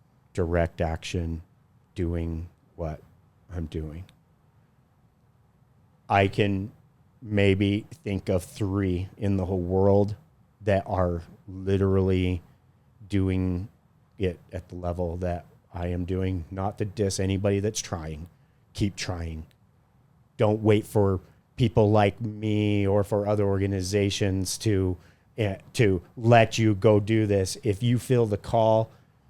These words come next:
uh, you're on your own. I'm not telling you to go do this. You know, that's not my liability. It better be a calling if you step into this realm.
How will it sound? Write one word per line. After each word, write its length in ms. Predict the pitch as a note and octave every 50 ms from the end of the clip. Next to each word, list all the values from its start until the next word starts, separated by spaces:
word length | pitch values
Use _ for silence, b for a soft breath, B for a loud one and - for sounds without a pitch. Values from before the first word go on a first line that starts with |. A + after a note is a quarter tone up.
| _ _
uh, 280 | - G2 G2 G2 F#2+ F#2+
you're 240 | G#2+ A2 G#2+ A2+ A2+
on 160 | C3 D3+ C#3+
your 160 | A#2+ A2+ A2+ A#2
own. 380 | B2+ B2 A#2 G#2+ G#2 A2 A2+ - _ _ _ -
I'm 160 | G#2 A#2 B2
not 200 | C3 B2 A2 -
telling 320 | - A#2 G#2+ G#2 G#2 G#2
you 120 | G2+ G2+ G2
to 80 | G2+
go 200 | F#2+ F#2+ G2 F#2
do 240 | F#2 F2 G2 G2 F#2+
this. 380 | F#2 G2 F#2+ F#2+ F#2 - - - - - _ _ _ _ _ _ _ -
You 100 | G#2 G#2
know, 120 | G2+ F#2+
that's 200 | G2 G#2 G2+ -
not 180 | A2+ A2 G#2 G2
my 240 | G#2 G#2+ G#2+ A2 G#2
liability. 800 | G2+ G2+ G2 F#2+ F#2 F#2 F#2+ G2 G2 F#2+ F#2+ F#2+ F#2+ G2 G2 G#2
It 120 | A2 G2
better 240 | G2+ G#2+ G#2 G#2 F#2+
be 120 | G2+ G#2
a 80 | G2 F2
calling 420 | - - A#2 A2+ A2+ G#2 G2 F#2+
if 160 | F#2+ F2 F2 -
you 140 | G2+ F#2+ F#2 b b b b b _
step 400 | - - - - A2 G2+ - -
into 140 | G#2 G2+ G2+
this 380 | G2 G2 G2 F#2+ - - - b b b b _
realm. 460 | - A2+ A2+ A2+ G#2+ G#2+ G#2 G2 G2